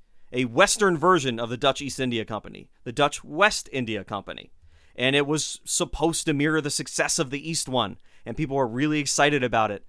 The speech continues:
And we're gonna see in our upcoming episode the founding of the Dutch West India Company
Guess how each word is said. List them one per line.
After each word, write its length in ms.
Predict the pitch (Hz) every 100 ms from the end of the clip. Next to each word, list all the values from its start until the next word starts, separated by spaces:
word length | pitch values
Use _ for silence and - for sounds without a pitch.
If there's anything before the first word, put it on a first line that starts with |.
| - -
And 120 | 123 135
we're 80 |
gonna 120 | 143 147
see 160 | 156
in 60 | 147
our 80 | 147
upcoming 420 | 147 170 151 135
episode 380 | 156 143 131 123
the 80 |
founding 680 | 131 - 156 175 143 123 120 - - - -
of 160 | 127
the 80 | 123
Dutch 360 | - 135 135 127
West 500 | 107 113 143 - -
India 280 | 123 117 165
Company 540 | - 131 120 120 170